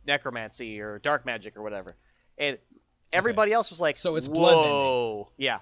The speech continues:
Speaker 1: they, basically. So everyone was
Speaker 2: Okay.
Speaker 1: like, "Whoa, you can't just be going all Dark Emperor Mordor over here." And they were like, "Psh, whatever, it's just magic, right?" And they were like, "Uh, maybe not." So that caused the Great Divide there, and now they're still fighting to this day.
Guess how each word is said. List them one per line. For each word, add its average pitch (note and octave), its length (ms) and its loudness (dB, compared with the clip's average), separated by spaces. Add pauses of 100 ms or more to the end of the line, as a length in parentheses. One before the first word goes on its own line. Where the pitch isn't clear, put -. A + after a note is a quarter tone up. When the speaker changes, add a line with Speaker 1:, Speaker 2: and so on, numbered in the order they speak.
Speaker 1:
they, C#3+ 140 -6
basically. G#2+ 440 -8 (580)
So E3 140 -4
everyone E3 200 -4
was D#3 120 -4
Speaker 2:
Okay. D#3 60 -4
Speaker 1:
like, C#3+ 160 0
"Whoa, C#3+ 240 0
you C#3 160 -4
can't F#3 260 -2
just E3+ 200 -12
be D#3 120 -8
going D3 320 0
all C#3+ 160 2
Dark C#3+ 300 0 (160)
Emperor C#3 460 -4
Mordor B2 580 -6
over A2+ 160 -8
here." A#2 240 -8
And A2+ 100 -10
they B2 60 -4
were C3 120 -4
like, B2 200 -6
"Psh, - 460 -6
whatever, F3 600 0
it's - 140 -10
just E3 220 -10
magic, D3 520 -4
right?" D3 300 -4
And C3+ 100 -14
they C#3 80 -6
were C#3+ 60 -6
like, D#3+ 220 -10
"Uh, D#4+ 760 -4 (220)
maybe F#3+ 180 -6
not." F3 260 2 (1000)
So - 140 -8
that F3 160 4
caused E3+ 260 2
the D#3+ 60 -6
Great D3+ 240 0
Divide C#3 460 0
there, C#3+ 240 0
and C3+ 60 -6
now D3 120 2
they're C#3 120 -2
still F#3 240 -4
fighting E3+ 280 -4
to E3 80 -12
this D3+ 160 -12
day. D3 260 -4